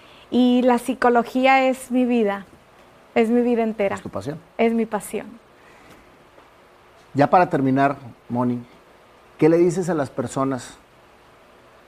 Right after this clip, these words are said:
Speaker 2: para que salgan de donde están?
Speaker 1: Ay, pues mira, lo primero es que ahí sí, personalmente,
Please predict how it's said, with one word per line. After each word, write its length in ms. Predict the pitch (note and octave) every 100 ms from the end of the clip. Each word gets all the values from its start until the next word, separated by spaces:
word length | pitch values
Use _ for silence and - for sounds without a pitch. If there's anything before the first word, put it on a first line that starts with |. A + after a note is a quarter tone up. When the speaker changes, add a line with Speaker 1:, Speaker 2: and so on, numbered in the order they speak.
| - - - _ - - - - - - - -
Speaker 2:
para 160 | A2+
que 120 | - -
salgan 400 | - B2+ B2 A2+
de 60 |
donde 200 | G#2 G2
están? 220 | - - - _ _ - - - - - - - - _ _ - _ - - - - - - - - - _ _ _ - - B3
Speaker 1:
Ay, 540 | B3+ B3 G#3+ - - - - - - - - -
pues 140 | B3+
mira, 320 | B3+ B3+ G3+ - - - - - _
lo 200 | C4 C4+ C4+
primero 460 | C4 C#4 D#4+ A4 - _ _ _ _ _ -
es 160 | B3+ B3
que 320 | - C#4+ D4 - _ _ _ _ _ -
ahí 220 | B3+ B3+
sí, 260 | - D#4 -
personalmente, 920 | D4+ C4 B3+ B3 C4+ C4 C4+ C4 F4+